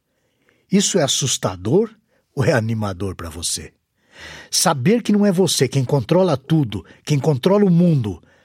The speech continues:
traz consolo ou aperta o seu coração? Pra falar sobre esse assunto, hoje eu trago aqui um texto de alguém que faz mestrado no Seminário Teológico Servo de Cristo,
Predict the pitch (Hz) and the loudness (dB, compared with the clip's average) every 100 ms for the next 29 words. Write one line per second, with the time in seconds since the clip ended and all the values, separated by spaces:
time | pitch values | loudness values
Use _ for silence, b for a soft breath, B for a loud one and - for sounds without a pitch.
0 | b - 135 - - 104 - - 131 190 | b -2 -2 -2 -4 -4 -4 -4 0 -2
1 | 220 226 _ _ _ - 123 107 - 117 | -2 -8 _ _ _ -6 -2 -2 -2 -2
2 | 98 - - 101 - 92 82 - 80 73 | -2 -4 -6 -6 -6 -8 -6 -8 -8 -18
3 | _ _ _ _ _ _ _ 208 220 175 | _ _ _ _ _ _ _ 0 2 2
4 | 131 113 110 113 104 110 87 - - 135 | 2 2 0 -2 -2 -2 -2 -4 -2 -2
5 | 107 - - _ _ - 190 156 135 - | -4 -12 -20 _ _ 0 2 2 0 -2
6 | 101 98 90 - 156 117 - - 185 - | -6 -6 -10 -4 -2 -2 -4 -4 -2 -2
7 | - 185 185 196 160 143 123 139 131 127 | 0 0 2 0 2 2 2 2 2 -2
8 | 107 - 123 117 113 110 - 123 135 151 | -6 -2 0 0 -2 -2 -2 0 2 2
9 | 175 180 B B B 139 143 - 180 156 | 0 -4 B B B 0 0 2 0 0
10 | 117 127 160 165 - - 127 107 120 139 | 0 2 4 2 0 0 0 2 2 2
11 | 127 127 131 - 110 110 101 101 104 - | 0 -4 -4 -2 -2 -2 -4 -6 -8 -6
12 | 98 - - 82 | -6 -6 -10 -16